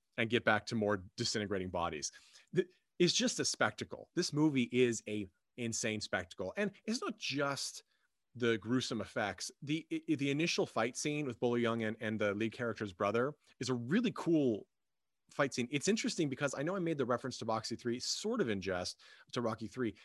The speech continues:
It's actually not, because it's very much done in the style of Rocky. There's blood spray out the mouth when they turn. There's slow-mo hits. It's very, very much done in U S boxing movie inspired way. Um,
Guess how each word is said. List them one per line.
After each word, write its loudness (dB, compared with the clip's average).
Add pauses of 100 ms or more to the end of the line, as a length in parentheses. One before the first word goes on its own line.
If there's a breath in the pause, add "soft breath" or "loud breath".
(140 soft breath)
It's -4
actually 0
not, 2
because 0
it's -4
very 0
much -2
done 0
in -4
the -2
style -2
of -8
Rocky. -6 (340 soft breath)
There's 4
blood 0
spray 0
out 0
the -2
mouth -2
when -2
they -2
turn. -4
There's -6
slow-mo -2
hits. -6 (240 soft breath)
It's -4
very, 0
very 0
much -4
done -2
in -4 (380 soft breath)
U 2
S 2
boxing 0
movie -6
inspired -4
way. -8 (1000 soft breath)
Um, -4